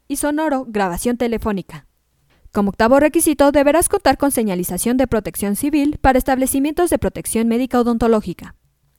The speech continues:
El objetivo de la señalización de protección civil dentro de una consulta odontológica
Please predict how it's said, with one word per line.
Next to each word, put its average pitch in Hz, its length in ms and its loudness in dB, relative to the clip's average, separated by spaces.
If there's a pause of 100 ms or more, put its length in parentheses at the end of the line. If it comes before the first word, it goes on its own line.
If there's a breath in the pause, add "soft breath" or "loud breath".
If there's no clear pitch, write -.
(220)
El 220 140 2
objetivo 226 460 0
de 196 120 0
la 175 100 -2
señalización 180 680 -4
de 185 80 -4
protección 175 440 -8
civil 277 380 -2 (320 soft breath)
dentro 269 240 2
de 349 80 2
una 415 140 0
consulta 214 360 -4
odontológica 302 760 0